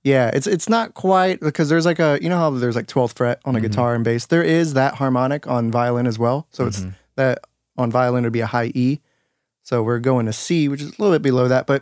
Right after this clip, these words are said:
Speaker 1: the point is there's, like, there's a shift happening, and I'm like, "This is getting too hard."
Speaker 2: I got you.
Speaker 1: I have to be in, like, different positions now? Nah, I'm good.
Speaker 2: Are you moving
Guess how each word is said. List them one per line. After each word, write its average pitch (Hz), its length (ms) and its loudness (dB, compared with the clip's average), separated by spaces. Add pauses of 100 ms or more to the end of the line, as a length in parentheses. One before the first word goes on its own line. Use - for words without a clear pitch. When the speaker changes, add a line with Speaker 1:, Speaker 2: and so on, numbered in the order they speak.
Speaker 1:
the 139 140 0
point 151 280 0
is 127 180 0
there's, 120 200 0
like, 110 180 -2 (460)
there's 123 140 0
a 113 40 0
shift 127 340 -2
happening, 113 340 -2
and 113 40 -2
I'm 113 60 -2
like, 110 220 -4
"This 127 160 0
is 123 60 -4
getting 117 200 -4
too 113 140 -4
hard." 110 280 -4 (300)
Speaker 2:
I 98 80 -6
got 98 300 -2
you. 92 160 -6
Speaker 1:
I 123 100 2
have 123 180 0
to - 80 -6
be 123 200 0
in, 123 80 0
like, 107 180 -6
different 117 280 -4
positions 139 420 -2
now? 156 160 0
Nah, 110 240 0
I'm 117 100 -2
good. 107 240 -4 (140)
Speaker 2:
Are 110 80 -2
you 107 80 2
moving 104 540 0